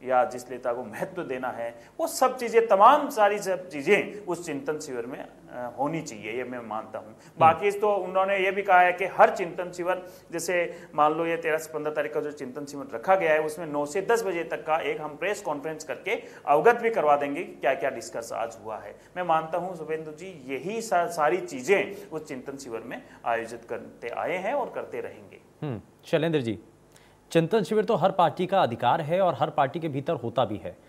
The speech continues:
Speaker 2: जब मंथन का दौर आपकी पार्टी के भीतर भी चला, इसी तरीके से जब कहीं,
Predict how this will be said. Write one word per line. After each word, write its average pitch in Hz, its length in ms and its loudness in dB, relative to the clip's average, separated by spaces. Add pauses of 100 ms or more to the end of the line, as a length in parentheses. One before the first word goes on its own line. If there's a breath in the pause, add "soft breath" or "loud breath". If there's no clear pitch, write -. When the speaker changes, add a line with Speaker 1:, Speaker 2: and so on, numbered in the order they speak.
(320 soft breath)
Speaker 2:
जब 131 100 4
मंथन 143 380 2
का 165 100 2
दौर 143 320 4
आपकी 135 240 2
पार्टी 160 280 2
के 160 100 -2
भीतर 156 240 -2
भी 151 120 -2
चला, 147 300 0 (320)
इसी 151 180 -2
तरीके 151 300 0
से 156 180 0
जब 143 260 -2
कहीं, 147 400 -2